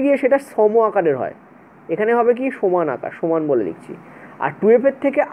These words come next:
আরও দূরে নিয়ে গেলে ছোট হতে আরম্ভ করবে। তা definitely এদিকে সব বড়োর part, তো এদিকে যেখানে রাখবে তোমাদের বড় হবে। ওকে, তো answer এখানে কী হবে তোমাদের? সেভেন পয়েন্ট ফাইভ সেমিতেও হবে,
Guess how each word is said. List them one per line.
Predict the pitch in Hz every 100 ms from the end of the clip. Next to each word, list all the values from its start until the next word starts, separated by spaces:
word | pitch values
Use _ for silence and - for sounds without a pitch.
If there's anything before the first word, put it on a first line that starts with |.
| 165
আরও | 202 277
দূরে | 302 311
নিয়ে | 294
গেলে | 269 277
ছোট | 226 202
হতে | 156
আরম্ভ | 131 104 90
করবে। | 87 87 - - -
তা | 151 151
definitely | 196 247 262 247
এদিকে | 208 240 254
সব | 214 170
বড়োর | 180 208 208
part, | 220 - - _ _ _ -
তো | 170
এদিকে | 202 214 160
যেখানে | 196 240
রাখবে | 240 247
তোমাদের | 233 214 170
বড় | 131 110
হবে। | 80 - - -
ওকে, | - 151 - - - - - - - -
তো | -
answer | 165 170 220
এখানে | 240 226
কী | 247
হবে | 247 240
তোমাদের? | 240 285 285 - - - - - - -
সেভেন | 185 202 202
পয়েন্ট | 220 214
ফাইভ | 185 180
সেমিতেও | 214 208 226
হবে, | 220